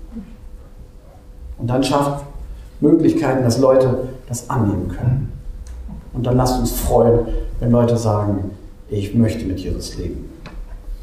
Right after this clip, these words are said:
So. Das war das Erste. Das Zweite, der zweite Halbsatz ist Neid und Streitsucht.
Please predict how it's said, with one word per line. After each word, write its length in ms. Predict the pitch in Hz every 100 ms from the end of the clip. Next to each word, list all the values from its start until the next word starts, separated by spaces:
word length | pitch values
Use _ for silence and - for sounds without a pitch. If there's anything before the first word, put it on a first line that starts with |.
| - - - - - - - - -
So. 60 | - - - - - - - - - - - - -
Das 160 | 123
war 100 | 151
das 120 | 151
Erste. 320 | 139 131 - - - - - - - - - - -
Das 200 | 147 143
Zweite, 380 | 170 196 226 214 214 208 -
der 80 | 139
zweite 260 | 143 170 165
Halbsatz 1400 | 180 - 202 185 185 185 - - 180 - 175 180 180 180
ist 180 | 185 170
Neid 400 | 160 165 - - 370 - - -
und 180 | 190 190
Streitsucht. 960 | - - 143 143 135 113 104 95